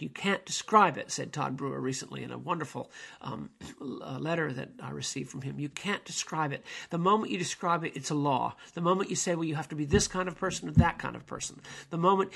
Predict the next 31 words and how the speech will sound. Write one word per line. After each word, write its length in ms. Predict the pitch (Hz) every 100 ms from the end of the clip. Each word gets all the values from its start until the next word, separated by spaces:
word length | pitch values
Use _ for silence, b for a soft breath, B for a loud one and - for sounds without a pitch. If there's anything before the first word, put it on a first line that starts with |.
| B
you 80 | 160
have 60 | 151
to 60 |
have 140 | 151 135
this 200 | 226 226
kind 220 | 214 196
of 60 | 175
style 360 | - 190 180
or 60 | 165
that 240 | 170 -
kind 160 | - -
of 60 |
style, 280 | - - 120
this 220 | 143 220
kind 180 | - 202
of 60 | 180
talk 220 | 190 170
or 60 | 151
that 180 | - -
kind 160 | 156
of 60 | 143
talk, 220 | 156 -
this 180 | - 247
kind 220 | - 214
of 60 | 196
look 180 | 196 170
or 40 |
that 220 | 165 175
kind 160 | - 147
of 80 |
look, 120 | 147